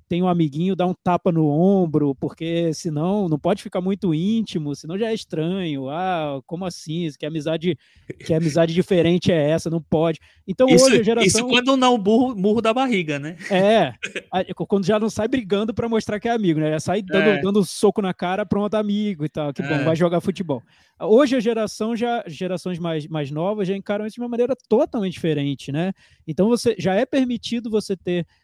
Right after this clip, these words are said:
Speaker 1: amizades entre crianças, homens, meninos, de uma maneira muito mais carinhosa. Eu acho que esse filme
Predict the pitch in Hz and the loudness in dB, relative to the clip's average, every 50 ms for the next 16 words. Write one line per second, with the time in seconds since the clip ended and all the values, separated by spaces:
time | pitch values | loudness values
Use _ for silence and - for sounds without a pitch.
0 | _ _ - 165 165 175 180 175 156 143 165 165 165 170 160 170 160 156 147 - | _ _ -4 -2 0 2 2 2 2 2 0 2 2 0 0 -2 -4 -4 -4 -6
1 | - - - 165 160 - 165 143 - 175 156 147 147 151 175 214 220 - - 175 | -10 -8 -6 -6 -4 -4 -4 -6 -4 -2 0 0 0 0 0 -2 -2 -2 0 0
2 | 143 135 131 131 123 127 120 - _ _ - _ - - 160 160 180 208 226 202 | 0 0 -2 -4 -6 -10 -12 -14 _ _ -20 _ -6 0 2 4 4 4 4 2
3 | 151 135 131 123 120 107 127 143 151 143 143 156 196 240 240 202 165 147 131 151 | 0 0 -2 -4 -6 -8 -4 -2 -2 0 0 0 -2 -2 0 0 0 -2 0 0
4 | 175 190 220 220 214 233 247 262 269 277 254 240 240 240 254 302 - 277 262 202 | -2 0 0 2 4 4 4 4 0 0 -2 0 2 2 2 2 0 -2 -6 -6
5 | - - 247 240 254 254 214 196 190 185 185 165 160 165 165 160 185 202 - - | -2 -2 -2 0 2 2 4 6 6 6 6 4 4 2 4 4 2 2 0 0
6 | 226 220 - 233 - - - 214 220 233 240 254 247 | -2 0 0 -2 -4 -2 -4 -4 -2 -2 0 -2 -4